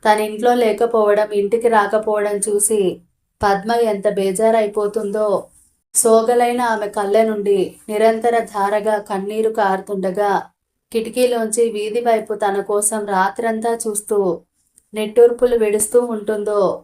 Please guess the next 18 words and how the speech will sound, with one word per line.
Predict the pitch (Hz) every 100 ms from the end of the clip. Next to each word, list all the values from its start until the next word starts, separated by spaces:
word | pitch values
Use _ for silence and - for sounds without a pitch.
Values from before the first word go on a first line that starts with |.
| -
తలుచుకునేటప్పటికీ | 214 202 - 240 233 220 208 214 208 -
ఏదో | 247 202 190 196
బాధ | 185 185 196
కలిగింది. | 226 220 202 196 190 180 - - _ _ _ _ _ 214
వెనక్కి | 220 247 247 254
వెళ్ళిపోదామా | 233 226 226 220 208 196 208
అనుకున్నాడు | 233 220 220 208 202 196
ఓ | 190 180
క్షణం. | 175 196 190 196 175 - _ _ _ _ _
కానీ | 226 220 254
ఇంతలో | 240 214 226 233 233
హరిశ్చంద్రుడు, | 233 202 220 - 226 214 208 208 208
రామచంద్రుడు, | 190 185 214 214 208 196 190 196 185
బుద్ధుడు | 180 180 - 202 202 190 185 _ _ _ _
మొదలైన | 202 208 226 240 240 226 190 175 -
భార్యల్ని | 185 208 214 247 247 247
అమ్మేసిన, | 247 208 214 226 226 233 220 220 214
వదిలేసిన, | 185 202 214 208 214 202 196 190